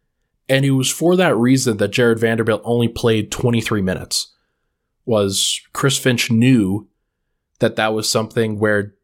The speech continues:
Denver could come back. They could come back in that situation. And so Jared Van-, Vanderbilt comes off the floor,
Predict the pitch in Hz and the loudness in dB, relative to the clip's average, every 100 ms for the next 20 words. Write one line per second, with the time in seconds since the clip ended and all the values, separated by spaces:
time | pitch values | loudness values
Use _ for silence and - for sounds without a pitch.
0 | _ - 107 113 117 - 117 - 123 127 | _ -4 -2 0 -2 -2 -4 -2 -4 -2
1 | 131 - - - 113 135 - 139 - 127 | -6 -8 -16 -4 -2 -2 0 0 0 -2
2 | 113 117 107 113 101 95 - 98 101 87 | 0 -2 -2 -6 -6 -6 -6 -4 -4 -2
3 | 85 - - _ - - - - _ _ | -2 -4 -8 _ -20 -18 -18 -18 _ _
4 | _ _ _ - 117 113 - 110 127 123 | _ _ _ -4 -2 0 0 2 2 2
5 | 117 113 117 - 120 113 110 - 107 104 | -2 -4 -4 -2 -2 0 -2 -2 -4 -2
6 | 95 - 85 160 170 156 156 139 | -4 -4 -8 -2 2 2 0 -4